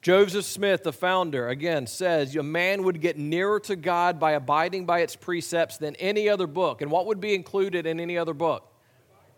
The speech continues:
The Bible. All right, so he, I want you to see how even though they're gonna say, "We value both, we hold to both, both are authoritative,"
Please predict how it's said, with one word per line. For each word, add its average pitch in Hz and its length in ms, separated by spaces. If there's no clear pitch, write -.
The 127 100
Bible. 151 440
All 151 80
right, 160 120
so 170 100
he, 175 200
I 156 80
want 185 200
you 220 40
to 226 100
see 220 460
how 170 240
even 185 220
though 196 80
they're 185 140
gonna 196 140
say, 208 280
"We 165 180
value 185 460
both, 196 360
we 170 180
hold 190 320
to 190 80
both, 185 380
both 190 380
are 185 140
authoritative," 185 800